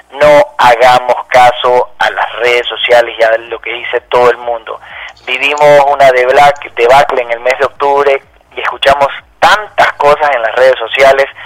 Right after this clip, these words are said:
que hoy en día, creo, Alfredo, que deberíamos de, de haber aprendido al respecto. Tuvimos un pequeño problema con Adriana, estamos creo los dos, Alfredo, hasta que Joseph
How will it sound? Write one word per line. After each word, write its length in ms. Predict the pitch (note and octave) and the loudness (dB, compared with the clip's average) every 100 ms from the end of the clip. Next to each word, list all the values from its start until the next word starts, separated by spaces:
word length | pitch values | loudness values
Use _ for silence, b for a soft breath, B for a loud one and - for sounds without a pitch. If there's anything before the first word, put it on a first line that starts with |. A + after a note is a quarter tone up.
| B B B - | B B B -6
que 120 | B2+ | 0
hoy 180 | C3 C3+ | 2 2
en 120 | B2 B2 | -4 -8
día, 280 | C3 C3 A#2+ | -2 0 0
creo, 240 | B2 B2 | 2 2
Alfredo, 640 | A#2+ - C3 C3 C3 C3 B B _ - | 2 0 0 2 2 0 B B _ -2
que 80 | A#2+ | 0
deberíamos 680 | A2+ A2+ A#2+ B2+ B2 B2 A#2+ - _ | 0 -4 -6 0 2 2 -2 -6 _
de, 400 | A#2 A#2 A#2 A#2 - - | -4 -2 -2 -4 -12 -14
de 160 | B2 A#2 | -6 0
haber 280 | A#2+ B2+ C3 | 2 2 0
aprendido 640 | - A#2+ A#2 A#2+ B2+ B2 | -2 -8 -10 -14 -4 0
al 120 | A#2+ | 0
respecto. 500 | - - - A2+ - | -2 -10 -6 -6 -6
Tuvimos 380 | - B2+ C#3 D3+ | -12 -8 -4 -2
un 80 | D3+ | 0
pequeño 340 | C3+ C#3 C#3+ | 0 0 -2
problema 380 | C3+ B2 C3 C3+ | 0 0 2 0
con 160 | B2+ A#2+ | 2 2
Adriana, 300 | B2 C#3+ C3 | 4 4 2
estamos 240 | C3 C3 B2+ | 0 0 0
creo 220 | B2+ B2 | 2 0
los 120 | A2+ | 0
dos, 140 | B2+ | 2
Alfredo, 380 | C3+ C3 C3+ C3+ | 4 2 2 2
hasta 180 | B2+ A2+ | 2 -2
que 140 | A2+ A#2 | -4 -2
Joseph 340 | B2+ B2 - | 0 0 -2